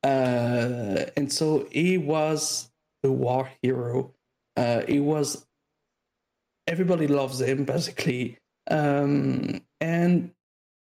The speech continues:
when he died, uh, he had a son. And his son, uh, was actually, um,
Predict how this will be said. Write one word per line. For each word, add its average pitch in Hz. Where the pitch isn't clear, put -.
when 156
he 175
died, 170
uh, 135
he -
had 117
a -
son. 170
And 208
his 254
son, 139
uh, 143
was 170
actually, 147
um, 143